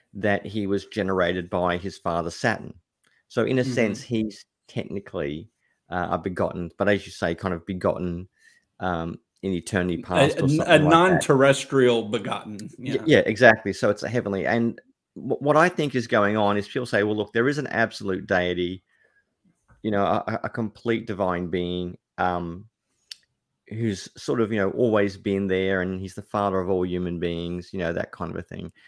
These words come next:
Speaker 1: Uh, but they, they would distinguish between, um, r-, religion at the, at the s-, levels of civic religion, where you've got the cult of benefactors, emperors, and rulers. Then you've got the sort of the,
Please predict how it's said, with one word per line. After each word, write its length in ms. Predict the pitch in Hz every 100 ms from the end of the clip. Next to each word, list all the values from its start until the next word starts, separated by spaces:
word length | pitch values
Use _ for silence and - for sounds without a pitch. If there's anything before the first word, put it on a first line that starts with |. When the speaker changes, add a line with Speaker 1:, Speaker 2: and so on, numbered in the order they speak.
| - _ _
Speaker 1:
Uh, 320 | 98 98 92 92 - _ _
but 200 | 113 127
they, 160 | 143 135
they 160 | 143
would 160 | 135 127
distinguish 720 | 131 - 156 180 160 139 -
between, 580 | 127 - 123 113 110 110 -
um, 420 | 107 101 95 - _ - _ -
r-, 220 | 104 -
religion 640 | 85 120 117 131 123 113
at 200 | 87 101
the, 80 | - -
at 200 | 104 -
the 60 |
s-, 160 | 101 - -
levels 460 | 117 104 104 98
of 100 | 98
civic 400 | - - 131 139
religion, 580 | 110 98 87 80 110 175 - _ _ _ -
where 140 | 98
you've 140 | 101
got 220 | - 104 -
the 60 |
cult 340 | - 120 107 95
of 140 | 87
benefactors, 840 | 101 95 - 101 95 - 95 90 -
emperors, 520 | 90 87 - 92 85
and 160 | 90 90
rulers. 480 | 90 87 101 131 - - - _
Then 200 | 123 131
you've 120 | 127
got 280 | 123 113 -
the 160 | 113 104
sort 160 | 110
of 120 | 101 95
the, 160 | 101